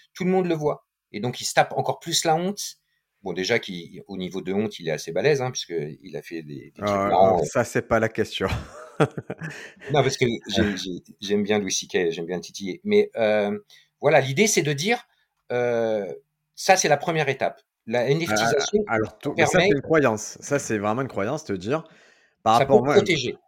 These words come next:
Speaker 2: ça peut, ça peut protéger. Alors, moi, c'est quand j'ai une blague, par exemple, actuellement,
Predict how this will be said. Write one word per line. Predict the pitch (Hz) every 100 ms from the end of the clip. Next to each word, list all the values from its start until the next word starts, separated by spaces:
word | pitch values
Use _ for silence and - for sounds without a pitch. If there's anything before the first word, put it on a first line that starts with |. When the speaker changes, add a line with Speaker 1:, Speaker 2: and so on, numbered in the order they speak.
| _
Speaker 2:
ça | _ 135 143
peut, | 185 180
ça | - 175
peut | 185
protéger. | 180 170 127 107
Alors, | 92 85 -
moi, | 110 139
c'est | - -
quand | 123
j'ai | 110
une | 98 92
blague, | 101 175 -
par | 92
exemple, | 92 107 143 92
actuellement, | 90 95 87 120 190